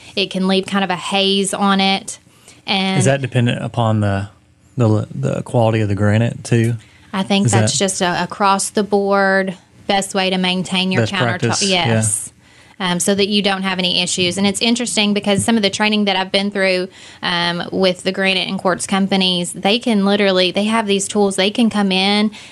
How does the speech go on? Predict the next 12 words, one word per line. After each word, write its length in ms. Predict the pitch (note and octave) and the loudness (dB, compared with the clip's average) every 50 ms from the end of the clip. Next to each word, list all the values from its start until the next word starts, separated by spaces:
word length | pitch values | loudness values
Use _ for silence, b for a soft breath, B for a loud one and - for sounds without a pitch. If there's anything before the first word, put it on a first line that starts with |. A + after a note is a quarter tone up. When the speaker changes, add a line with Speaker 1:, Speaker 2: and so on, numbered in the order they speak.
| B B | B B
Speaker 1:
and 320 | - G3+ F3+ F3+ F3+ E3+ - _ _ _ _ - - _ _ _ _ _ _ _ _ _ _ _ - - _ | -6 -4 -4 -4 -4 -8 -10 _ _ _ _ -20 -20 _ _ _ _ _ _ _ _ _ _ _ -20 -8 _
determine 580 | - G#3+ G#3+ - - A3 G#3+ G#3 G3+ F#3 F3+ F#3 | -2 -2 -2 0 0 2 2 4 2 2 0 0
what 140 | F#3 G3 - | 0 -2 -2
happened 440 | - - F#3+ F3+ F#3 - E3 D#3+ E3 - | -2 -2 -2 -2 0 0 -2 -2 -2 -2
to 80 | - | -2
your 80 | E3 D#3+ | -2 -2
countertop, 480 | - F#3+ F3 E3+ D#3 - F3 E3 E3 | 0 -2 -2 -2 -2 -2 -2 -2 0
whether 260 | - E3+ F3 F3 E3+ D#3+ | 0 -2 0 0 0 0
it 40 | |
was 180 | - E3+ E3+ E3 | 0 0 -2 -2
heat 460 | - - A#3+ A#3+ A3+ A3+ A3 G#3 G3+ - | -4 0 0 2 2 2 2 0 -4 -4
or 400 | G#3 F#3+ E3+ E3+ E3+ E3+ E3 E3 | -2 0 2 2 2 2 0 -2